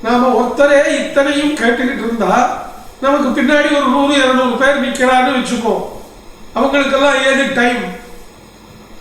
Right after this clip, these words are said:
ஒரு வரம் தான் கேட்கணும். அது யாரிடத்தில் சென்றாலும்,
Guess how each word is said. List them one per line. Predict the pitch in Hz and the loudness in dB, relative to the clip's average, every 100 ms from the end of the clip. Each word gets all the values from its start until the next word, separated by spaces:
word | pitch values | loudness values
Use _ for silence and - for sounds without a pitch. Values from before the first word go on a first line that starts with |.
| - | -8
ஒரு | 190 240 320 311 | 0 2 2 2
வரம் | 277 285 285 | 4 4 2
தான் | 285 285 311 | 2 2 2
கேட்கணும். | 247 220 - 170 - - - - - - - - - - - - - - - - - | 0 -2 -2 -8 -10 -16 -18 -20 -20 -20 -20 -20 -20 -20 -20 -20 -20 -20 -20 -20 -14
அது | 160 180 | -8 -6
யாரிடத்தில் | 170 196 254 277 294 - 294 294 | -2 2 2 2 0 -2 -2 -2
சென்றாலும், | 254 220 202 185 190 214 | -2 -2 0 0 0 -4